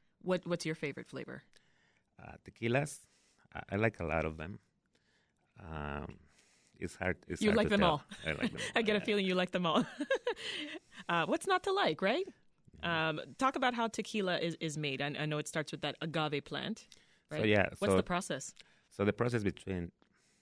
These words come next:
Speaker 2: tequila and mezcal is pretty similar.
Speaker 1: Okay.
Speaker 2: So basically, the plant looks like a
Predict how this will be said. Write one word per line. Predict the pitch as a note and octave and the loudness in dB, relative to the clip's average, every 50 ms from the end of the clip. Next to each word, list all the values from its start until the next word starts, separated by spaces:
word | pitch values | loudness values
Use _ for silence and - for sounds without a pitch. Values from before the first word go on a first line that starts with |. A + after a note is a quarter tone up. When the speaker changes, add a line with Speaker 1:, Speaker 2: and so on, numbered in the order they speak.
| _ _ _ _ _ _ _ - | _ _ _ _ _ _ _ -20
Speaker 2:
tequila | - D2 - - E2 E2 D#2+ | -20 -18 -10 -8 -6 -6 -6
and | D#2+ D#2+ | -6 -10
mezcal | D2+ - _ - F2 F2+ | -12 -10 _ 0 2 2
is | F2+ E2+ - - _ _ _ _ _ _ _ _ _ _ - | 2 2 -2 -6 _ _ _ _ _ _ _ _ _ _ -4
pretty | F2 E2+ E2 | -2 -2 -2
similar. | D2+ - - E2 E2+ F2 F2 F#2 G2+ A#2 - | -2 -4 -6 -6 -4 -2 -2 -2 -2 -2 -4
Speaker 1:
Okay. | F#3 E3+ - E3+ E3 G#3+ A#3 _ _ _ _ _ _ | -6 -6 -6 -6 -6 -6 -8 _ _ _ _ _ _
Speaker 2:
So | - - - - - E2 D#2+ D2+ - - _ _ _ _ - | -20 -20 -16 -8 -2 0 -2 -2 -2 -6 _ _ _ _ -6
basically, | C#2 E2 E2 - - - - - D#2+ D#2+ D2 C#2+ G1+ - _ _ _ _ - | 0 0 0 0 -2 -16 -10 -6 -4 -4 -2 -4 -6 -8 _ _ _ _ -10
the | E2+ E2 | -10 -10
plant | - - F2 E2 F2 F2+ | -8 -4 -2 0 2 2
looks | E2+ E2 D#2+ - - | 0 0 -2 -4 -10
like | - - - | -12 -12 -10
a | - | -14